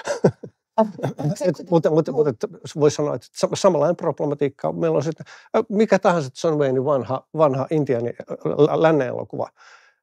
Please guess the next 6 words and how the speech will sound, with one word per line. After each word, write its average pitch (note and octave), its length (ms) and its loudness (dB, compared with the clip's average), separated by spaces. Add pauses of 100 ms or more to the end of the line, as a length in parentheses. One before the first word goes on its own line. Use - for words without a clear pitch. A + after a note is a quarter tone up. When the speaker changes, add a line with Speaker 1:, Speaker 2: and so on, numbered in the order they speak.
(120)
Speaker 1:
Ää, C#3 220 4 (580)
ne D#3 120 4
on C#3+ 160 4
kaikki, - 680 -2 (380)
ää, B2+ 100 4 (420)
ää, B2+ 80 2